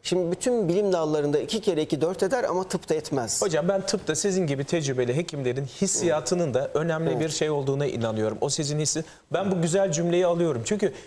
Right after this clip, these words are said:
Speaker 2: umut vermek istiyoruz
Speaker 1: Evet.
Speaker 2: insanlara.
Speaker 1: Bir
Speaker 2: İnşallah omikron varyantı da sonu olacak bu işin. Bir de dediniz ki kan
Speaker 1: Evet.
Speaker 2: sulandırıcıyı,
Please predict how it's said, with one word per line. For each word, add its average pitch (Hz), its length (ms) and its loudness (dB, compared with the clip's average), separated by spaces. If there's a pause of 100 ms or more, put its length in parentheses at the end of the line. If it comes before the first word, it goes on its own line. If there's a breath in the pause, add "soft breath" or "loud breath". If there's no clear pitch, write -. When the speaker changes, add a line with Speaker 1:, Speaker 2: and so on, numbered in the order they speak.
(180 loud breath)
Speaker 2:
umut 190 280 0
vermek 120 320 0
istiyoruz 113 380 0
Speaker 1:
Evet. 110 100 -2
Speaker 2:
insanlara. 131 560 0
Speaker 1:
Bir 220 60 0
Speaker 2:
İnşallah 190 600 0
omikron 190 440 0
varyantı 170 460 0
da 208 100 2
sonu 185 280 2
olacak 143 460 0
bu 117 120 0
işin. - 220 -2 (300 loud breath)
Bir 190 120 2
de 165 120 2
dediniz 156 340 0
ki 175 120 0
kan 170 220 -2
Speaker 1:
Evet. 135 80 -2
Speaker 2:
sulandırıcıyı, 127 760 0